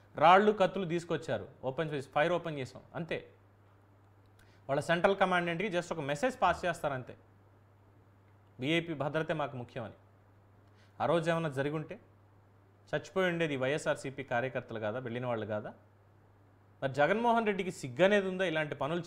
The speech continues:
చేయించడానికి అసలు? పైగా సిగ్గు లేకుండా పోలీస్ సంస్మరణ సభలో చెప్పుకుంటాడు ఆ రోజు. ఎస్, ఒక పౌరుడిగా ప్రశ్నిస్తున్నా ఈ మాట, ఒక జర్నలిస్ట్గా కాదు, ఒక సంస్థకు చెందిన ఉద్యోగిగా కాదు, ఒక పౌరుడిగా ఈ ప్రశ్నిస్తున్నా.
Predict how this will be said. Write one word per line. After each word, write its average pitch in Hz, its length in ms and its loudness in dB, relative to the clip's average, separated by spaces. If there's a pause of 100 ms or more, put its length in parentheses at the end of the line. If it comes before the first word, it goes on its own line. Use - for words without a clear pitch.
చేయించడానికి 151 540 -4
అసలు? 180 220 -10 (640)
పైగా 165 500 4
సిగ్గు 156 220 -2
లేకుండా 196 340 6
పోలీస్ 180 360 -2
సంస్మరణ 165 440 -2
సభలో 156 360 4
చెప్పుకుంటాడు 165 580 2
ఆ 147 40 6
రోజు. 147 280 -2 (920)
ఎస్, 202 160 4
ఒక 175 100 2
పౌరుడిగా 202 440 6
ప్రశ్నిస్తున్నా 175 580 -4
ఈ - 20 -6
మాట, 110 200 -8 (500)
ఒక 107 100 -6
జర్నలిస్ట్గా 175 540 2
కాదు, 170 320 -2 (380)
ఒక 113 120 -8
సంస్థకు 160 380 0
చెందిన 165 220 -2
ఉద్యోగిగా 160 440 0
కాదు, 127 320 -4
ఒక 107 120 -10
పౌరుడిగా 202 480 6
ఈ - 20 4
ప్రశ్నిస్తున్నా. - 580 -10